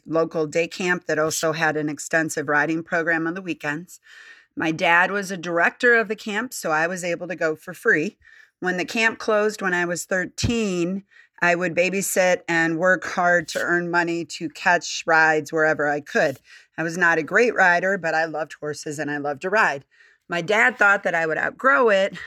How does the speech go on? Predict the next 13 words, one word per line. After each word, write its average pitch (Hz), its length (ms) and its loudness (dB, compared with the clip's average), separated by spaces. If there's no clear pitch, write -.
However, 202 680 0
I 160 140 -6
am 170 160 -6
fifty-seven 180 880 0
and 180 220 -2
I 151 100 -2
am 170 100 -4
still 190 320 0
riding, 202 460 2
so 170 180 -10
that 170 220 -2
never 165 240 -4
happened. 151 500 -10